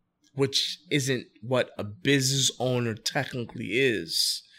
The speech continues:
right? An owner requires leadership, it requires delegation, it requires systems that work on your behalf. So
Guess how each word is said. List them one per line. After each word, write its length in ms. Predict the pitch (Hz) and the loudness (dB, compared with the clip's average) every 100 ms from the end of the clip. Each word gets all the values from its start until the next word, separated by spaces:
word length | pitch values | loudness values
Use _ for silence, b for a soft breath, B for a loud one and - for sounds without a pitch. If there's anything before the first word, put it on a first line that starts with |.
| b b b | b b b
right? 280 | 107 123 147 | 6 6 6
An 140 | 123 120 - | 0 -4 0
owner 680 | 135 147 139 131 120 120 - _ | 4 4 4 4 2 0 -10 _
requires 500 | 120 - 127 123 117 | -12 -2 2 4 2
leadership, 560 | 113 143 147 - 123 - - | 2 2 4 2 2 -4 -6
it 40 | 110 | -8
requires 420 | 110 135 120 117 | -6 2 4 4
delegation, 760 | 123 113 120 147 160 - 95 - | 0 -2 4 4 4 0 -4 -8
it 60 | |
requires 460 | 117 - 120 113 - B B | -10 -2 0 0 -2 B B
systems 640 | - - 190 170 - 104 92 | 2 6 6 6 4 -4 0
that 220 | 107 - - | 0 0 -4
work 580 | 101 104 165 160 - - 113 | -8 8 8 8 2 -10 -6
on 140 | 113 | -2
your 140 | 113 | 0
behalf. 760 | 110 117 113 139 170 143 85 - | 0 -2 2 6 8 8 4 2
So 440 | - 127 113 110 | 2 4 4 4